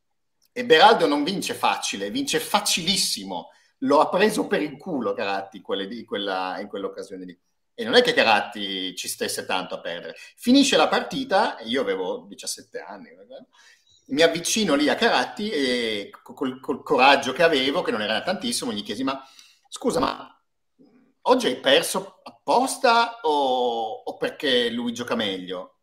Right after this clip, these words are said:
E lui se mi fa: "No, Fabio gioca meglio di te, a me,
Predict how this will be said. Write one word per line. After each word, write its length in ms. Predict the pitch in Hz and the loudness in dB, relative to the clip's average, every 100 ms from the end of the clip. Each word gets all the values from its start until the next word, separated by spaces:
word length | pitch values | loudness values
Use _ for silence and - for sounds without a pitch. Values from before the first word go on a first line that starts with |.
| _ | _
E 100 | 190 | -10
lui 280 | 320 285 117 | -6 -6 -6
se 160 | 196 | -6
mi 100 | 101 | -8
fa: 640 | - 98 92 87 85 85 - _ | -8 -8 -8 -10 -12 -16 -20 _
"No, 260 | 233 - - | -6 -6 -4
Fabio 840 | - 190 151 92 92 92 90 92 92 | -2 -2 -2 -2 -4 -4 -6 -10 -12
gioca 180 | 98 | -10
meglio 260 | 90 147 185 | -6 -4 -6
di 100 | 92 | -8
te, 260 | 98 98 101 | -10 -10 -10
a 280 | 113 110 107 | -8 -6 -6
me, 340 | 104 98 92 | -6 -6 -10